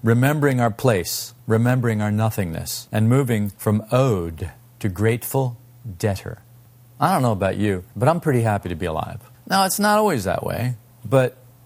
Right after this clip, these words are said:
it's more that way now, and that's what we're doing here. We're trying to get more that way. No one's asking you to be perfect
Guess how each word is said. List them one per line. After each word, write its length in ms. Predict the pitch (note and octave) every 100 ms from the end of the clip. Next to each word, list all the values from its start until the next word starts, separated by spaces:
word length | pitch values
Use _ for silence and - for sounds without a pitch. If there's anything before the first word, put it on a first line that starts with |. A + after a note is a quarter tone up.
| -
it's 200 | B2+ -
more 220 | B2+ F3+
that 180 | F3 B2
way 140 | A2+
now, 360 | G2 F2 - - _ - -
and 340 | G#2+ G#2 G2+ - -
that's 280 | A2+ A#2 -
what 120 | B2
we're 80 | A#2+
doing 320 | C3 F3 F#2+
here. 240 | F2 - - -
We're 140 | - A2
trying 220 | B2+ A#2+
to 60 | A#2
get 140 | A#2+
more 240 | A#2+ C#3
that 240 | G#2 F#2 -
way. 240 | F2+ G#2 - -
No 120 | D#3+
one's 180 | G#3 E3
asking 340 | C#3 A#2+ -
you 80 | G#2+
to 80 | F#2
be 120 | G2
perfect 540 | - - F#2 - -